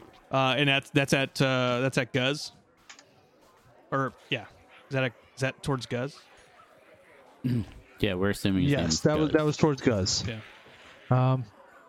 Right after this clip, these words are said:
Speaker 3: all right, ignore this one. I'm just doing this to, to test it, to see if it adds the, uh,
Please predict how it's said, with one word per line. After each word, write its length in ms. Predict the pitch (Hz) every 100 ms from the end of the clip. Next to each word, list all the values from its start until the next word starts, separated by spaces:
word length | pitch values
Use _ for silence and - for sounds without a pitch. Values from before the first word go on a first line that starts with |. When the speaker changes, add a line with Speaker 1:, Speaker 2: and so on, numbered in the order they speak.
| - _ _ - _ _ - _
Speaker 3:
all 80 | 131
right, 120 | 131
ignore 360 | - 147 147 156
this 200 | 160 -
one. 120 | 165
I'm 120 | 151 147
just 180 | 143
doing 180 | - 147
this 160 | 147 -
to, 180 | 143 123 -
to 100 | 139
test 360 | - 120 - 104
it, 80 | - -
to 100 | -
see 200 | 120 123
if 120 | 110
it 60 | 120
adds 280 | 110 110 -
the, 180 | 120 110
uh, 240 | 104 147